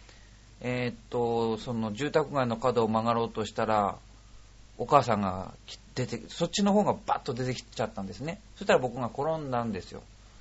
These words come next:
そしたら、あんまりびっくりしたもんですから、最初動けなかったんですけど、動いたら、そのおばさんは、こう、ずーっとこ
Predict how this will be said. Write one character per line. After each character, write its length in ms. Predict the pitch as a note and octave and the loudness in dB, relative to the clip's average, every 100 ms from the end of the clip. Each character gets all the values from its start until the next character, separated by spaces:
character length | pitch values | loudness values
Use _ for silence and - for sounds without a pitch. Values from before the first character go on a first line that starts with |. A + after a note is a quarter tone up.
| - | -14
そ 20 | - | -2
し 20 | |
た 60 | B2+ | 4
ら、 200 | G#2+ G2 - - - | 4 2 -8 -20 -4
あ 100 | C#3+ | 2
ん 60 | |
ま 100 | F3+ | 4
り 60 | E3+ | 4
び 120 | E3 | 2
っ 20 | |
く 100 | - | -2
り 60 | F3+ | -2
し 40 | |
た 60 | D#3+ | 0
も 120 | C3 | -2
ん 20 | |
で 80 | G#2 | -4
す 80 | - | -4
か 80 | G#2 | -6
ら、 40 | |
最 140 | D3+ C#3+ | -2 -4
初 320 | C#3+ C3 - - - | -2 -4 -4 -12 -10
動 160 | D3 D#3+ | -6 -2
け 80 | E3+ | 0
な 120 | C#3+ | 0
か 100 | G#2 | 0
っ 80 | G2 | -4
た 100 | E2+ | -12
ん 60 | |
で 80 | F2+ | -12
す 80 | - | -14
け 60 | F2 | -8
ど、 220 | G2+ - - - - - | -6 -8 -12 -20 -18 -8
動 220 | C#3+ F3 | 0 0
い 60 | |
た 120 | E3+ D#3+ | 2 4
ら、 200 | D#3 A#2+ - | 4 4 -6
そ 100 | - | -8
の 120 | B2 | -4
お 20 | A#2 | 0
ば 100 | A2+ | 0
さ 140 | A#2 | 0
ん 120 | A2 | 0
は、 200 | G#2+ G2+ - - - - - - | 0 0 -4 -16 -16 -16 -18 -14
こ 180 | - G2+ | -8 -6
う、 60 | |
ず 140 | G2 C#3+ | -6 -4
ー 460 | D#3 F3 F3 F3 | -2 0 0 -2
っ 20 | E3+ | 0
と 160 | F3 | -2
こ 280 | - C3+ A2+ | 2 0 0